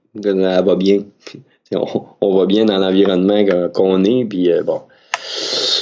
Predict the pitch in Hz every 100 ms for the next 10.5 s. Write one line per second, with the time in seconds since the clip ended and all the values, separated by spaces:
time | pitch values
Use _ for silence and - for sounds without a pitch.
0 | - - - 95 107 107 98 87 - 104
1 | 120 113 - 95 92 92 - 90 - 104
2 | 104 90 85 80 78 95 98 98 95 131
3 | 113 127 120 113 113 107 107 104 90 92
4 | 95 - 92 - 95 92 85 98 101 101
5 | - 92 90 90 90 87 85 82 92 -
6 | 82 - 82 - 87 90 87 - - -
7 | - 120 113 110 104 92 87 92 80 -
8 | - 101 117 127 131 123 123 117 123 120
9 | 110 104 98 - 107 101 90 80 101 104
10 | - 95 - 80 76